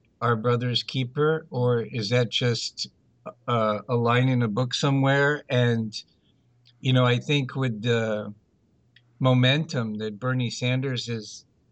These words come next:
creating at this moment where we're having this conversation, and the, um, incredible extremes of states of consciousness and worldviews of the different candidates,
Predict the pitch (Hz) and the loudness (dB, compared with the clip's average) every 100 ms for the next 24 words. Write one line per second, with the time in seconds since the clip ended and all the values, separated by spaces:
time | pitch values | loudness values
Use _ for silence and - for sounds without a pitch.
0 | _ _ _ _ - 139 127 123 120 117 | _ _ _ _ -6 0 2 2 0 -2
1 | 98 139 135 131 131 127 120 117 117 110 | -4 -4 -2 2 2 4 2 -2 -2 -2
2 | 110 113 123 117 113 - 127 110 101 - | -2 0 0 0 -4 -4 -4 -2 -4 -4
3 | 123 123 123 - 98 - _ 127 120 113 | -2 0 -2 -6 -10 -14 _ -4 -2 -2
4 | 104 101 110 107 104 107 110 110 104 - | -4 -4 -4 -4 -6 -6 -6 -6 -6 -12
5 | - _ _ _ - _ _ 131 127 - | -20 _ _ _ -20 _ _ 0 2 4
6 | 156 165 139 139 110 - - - 131 143 | 2 2 0 -2 -2 -4 -4 -4 -2 0
7 | 160 147 110 101 - - 131 117 110 101 | 2 0 -2 -6 -8 -10 -6 -4 -4 -8
8 | - _ - - 139 135 127 113 131 135 | -16 _ -16 -2 -2 -2 -4 -6 -2 -2
9 | 131 143 - 123 113 123 113 113 123 139 | -2 -8 -4 -4 -4 -4 -4 0 0 2
10 | 135 107 113 107 104 - - _ _ _ | 0 -2 -2 -4 -6 -12 -14 _ _ _
11 | - 120 117 110 127 127 117 - 131 135 | -2 0 0 0 -2 0 -4 0 0 2
12 | 131 117 113 - - | 2 0 -2 -4 -12